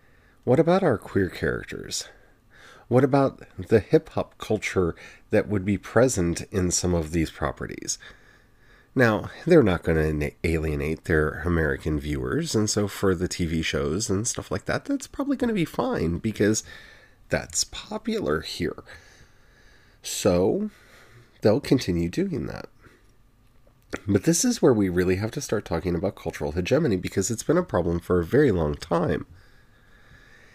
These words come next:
And unfortunately, we in the United States only have to start dealing with it now because we're no longer the big guy on the street. See, once upon a time,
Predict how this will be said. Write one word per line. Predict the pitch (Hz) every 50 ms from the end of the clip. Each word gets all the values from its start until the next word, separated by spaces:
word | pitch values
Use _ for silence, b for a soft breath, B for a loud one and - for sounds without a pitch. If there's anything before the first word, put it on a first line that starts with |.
| b b -
And | 139 135
unfortunately, | 139 135 131 127 - 190 208 - - - 107 87 85 85
we | 95 104 113 117
in | 107 101
the | 104 95
United | 92 95 87 87 90 95 -
States | - - - 220 247 220 - -
only | - 123 131 139 139 135
have | 120 117 131 120 -
to | - -
start | 104 - 113 95 85 95
dealing | - 113 107 104 101 101
with | 95 90 -
it | 80 -
now | 107 123 151 185 202 190 156
because | 131 - 107 - 113 110 101 - B B B B B B B B B B B B B B B -
we're | 190 233 269 269
no | 269 262 254 262
longer | 240 254 247 240 254 247 254 247 247
the | 240 - 160 120 123 123 - _ _ _
big | - 123 117 127 135 131 - - -
guy | - 156 147 151 151 151 151 147
on | - 135 143 147 147
the | 147 147
street. | - - - - 175 180 180 180 - - - B B B B B B B B B B B B _ - - B B B B B B B B
See, | - - 175
once | 175 190 214 214
upon | - 165 - 131 117
a | 110
time, | 104 - 156 175 175 143 113 101 101 104